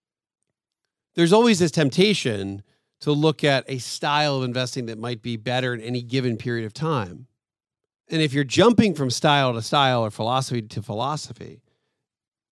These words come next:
you end up chasing performance and chasing your tail. So one thing that I've learned from successful investors that even though they may be out of style or out of favor at a given period of time, as long as their fundamental process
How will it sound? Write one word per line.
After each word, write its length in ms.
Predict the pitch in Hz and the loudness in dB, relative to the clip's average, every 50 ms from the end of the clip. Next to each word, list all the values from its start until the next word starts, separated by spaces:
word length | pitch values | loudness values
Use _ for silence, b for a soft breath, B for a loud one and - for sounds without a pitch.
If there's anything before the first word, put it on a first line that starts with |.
| _ _ _ _ _ _ - | _ _ _ _ _ _ -6
you 140 | - 139 | -2 2
end 200 | 160 202 226 220 | 6 6 6 6
up 160 | 190 156 117 - | 4 2 0 -2
chasing 600 | - - 156 151 143 127 - - 127 113 104 95 | -2 0 2 2 2 0 0 -2 -2 -4 -4 -6
performance 600 | 107 107 - - 156 156 147 131 123 120 110 - | -8 -10 -8 -4 -4 -2 -2 -2 -4 -6 -6 -10
and 100 | 107 107 | -10 -8
chasing 400 | - - 123 120 110 - 110 101 | -6 -4 -4 -4 -4 -6 -10 -10
your 100 | 98 98 | -12 -14
tail. 440 | - - - 90 78 78 92 - _ _ _ _ _ _ _ _ _ _ _ _ _ _ _ _ _ _ _ _ _ _ _ _ _ | -14 -14 -12 -12 -12 -14 -16 -20 _ _ _ _ _ _ _ _ _ _ _ _ _ _ _ _ _ _ _ _ _ _ _ _ _
So 100 | - 139 | -6 -4
one 260 | 135 135 160 190 208 | 0 4 6 6 8
thing 160 | 190 202 185 160 | 8 8 8 8
that 100 | 147 131 | 8 6
I've 160 | 135 143 139 | 6 4 4
learned 240 | 139 143 143 135 123 | 4 4 2 2 2
from 240 | - 131 123 117 110 | 2 0 0 0 -2
successful 580 | - - 127 110 - 143 143 131 - - 120 | -4 -6 -8 -4 0 0 0 0 0 -2 -2
investors 460 | 113 107 120 127 131 - - 113 104 107 | 0 0 2 0 0 0 -4 -6 -6 -6
that 180 | 113 113 - _ _ _ _ _ _ _ _ _ _ _ _ - | -6 -6 -8 _ _ _ _ _ _ _ _ _ _ _ _ 0
even 280 | 175 185 175 175 165 147 | 2 4 6 6 6 6
though 140 | 143 143 | 6 4
they 200 | 135 131 139 147 | 4 4 4 4
may 160 | 143 143 143 139 | 4 4 2 2
be 200 | 135 135 135 117 | 0 0 -2 -2
out 220 | 110 123 135 127 | -2 -2 -2 -2
of 120 | 123 110 | -4 -4
style 380 | - - - 131 120 127 123 120 | -6 -4 0 0 2 2 2 0
or 100 | 120 117 | 0 0
out 120 | 117 113 | -2 -2
of 80 | 107 104 | -4 -6
favor 340 | - - 127 123 120 110 113 | -6 -4 -2 -2 -2 -4 -6
at 60 | 104 | -10
a 60 | 101 | -12
given 420 | 98 101 - 131 127 127 127 117 95 | -14 -10 -8 -6 -4 -4 -4 -6 -6
period 260 | 117 120 117 110 101 | -8 -8 -8 -8 -10
of 80 | 92 | -10
time, 280 | - - 127 120 107 104 | -10 -10 -8 -8 -8 -8
as 100 | 104 104 | -10 -8
long 300 | 113 127 160 202 226 240 | -4 -2 0 0 2 2
as 220 | 214 170 139 135 135 b b b b b | 0 -2 -2 -6 -10 b b b b b
their 160 | - 143 135 | 4 4 4
fundamental 720 | 107 - - - 160 175 180 165 156 139 143 147 143 127 113 | 2 0 -2 -2 0 0 0 0 0 0 0 0 0 -2 -4
process 840 | - - 139 131 131 123 - - 95 78 - - - - - - | -6 -8 -8 -8 -6 -8 -8 -12 -12 -14 -16 -18 -18 -18 -18 -20